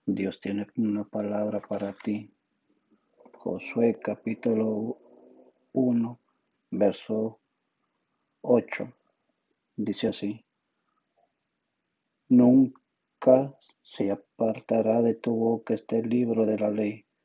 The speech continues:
sino que di-, de día y de noche meditarás en él,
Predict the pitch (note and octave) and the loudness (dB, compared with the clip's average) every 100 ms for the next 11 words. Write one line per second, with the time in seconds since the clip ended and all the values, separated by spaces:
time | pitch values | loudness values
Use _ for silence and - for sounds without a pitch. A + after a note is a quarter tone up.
0 | _ _ - G#2 G2+ G2+ - G#2 G#2 G#2+ | _ _ -6 0 0 0 -4 -4 -2 -2
1 | A2+ A2+ A2 A2+ A#2 A#2 A#2 A#2+ A2+ G#2+ | -4 -2 -2 0 2 2 2 2 0 0
2 | A2 A#2 A#2+ - - B2 B2+ A#2+ G#2+ G#2 | -2 -4 -6 -8 -8 -8 -6 -6 -4 -6
3 | - G#2+ A2 G#2+ A2+ A2+ A#2+ A#2+ | -4 -4 -4 -4 -4 -2 -2 -4